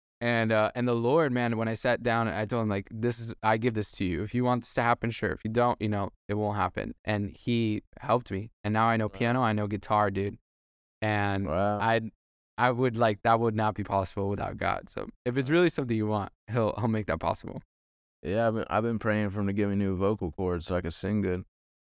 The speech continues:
Speaker 2: <laughs>
Speaker 1: <laughs>
Speaker 2: I'll be practicing, but
Speaker 1: Bro, anybody, anybody can sing. Um,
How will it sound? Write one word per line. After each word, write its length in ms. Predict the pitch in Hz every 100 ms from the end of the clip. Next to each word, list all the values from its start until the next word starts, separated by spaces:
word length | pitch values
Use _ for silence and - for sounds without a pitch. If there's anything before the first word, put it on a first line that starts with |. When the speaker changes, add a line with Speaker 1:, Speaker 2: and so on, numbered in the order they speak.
| -
Speaker 2:
<laughs> 1160 | 170 - 226 214 156 123 110 117 113 120 107 -
Speaker 1:
<laughs> 60 | -
Speaker 2:
I'll 100 | 104
be 120 | 107
practicing, 680 | 85 110 104 107 113 113 110
but 320 | 85 110 113 - _ _ _ 92 - _ _ -
Speaker 1:
Bro, 220 | 123 113
anybody, 480 | 110 135 135 131 -
anybody 340 | 123 135 131
can 160 | 120 113
sing. 460 | - 117 110 110 - -
Um, 540 | 107 101 98 98 101